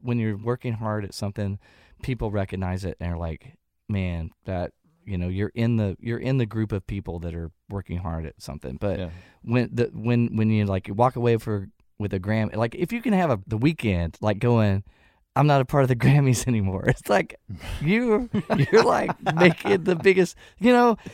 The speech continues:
Speaker 1: it's like,
Speaker 2: Totally.
Speaker 1: he, if he can make an argument that this is a, a,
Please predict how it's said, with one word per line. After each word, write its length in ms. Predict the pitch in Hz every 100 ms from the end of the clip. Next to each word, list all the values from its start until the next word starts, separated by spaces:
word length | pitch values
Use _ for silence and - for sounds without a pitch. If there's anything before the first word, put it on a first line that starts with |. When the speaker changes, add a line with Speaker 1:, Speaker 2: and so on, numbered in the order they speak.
| -
Speaker 1:
it's 180 | 160 -
like, 240 | 190 -
Speaker 2:
Totally. 280 | - 113 101
Speaker 1:
he, 100 | 170 196
if 140 | 156 151
he 180 | 190
can 240 | 208 185 147
make 140 | 143
an 100 | 139
argument 720 | - 120 139 117 107 98 -
that 200 | 110 104
this 180 | 107 120
is 120 | 120 113
a, 240 | 110 104 - _ -
a, 320 | 104 101 101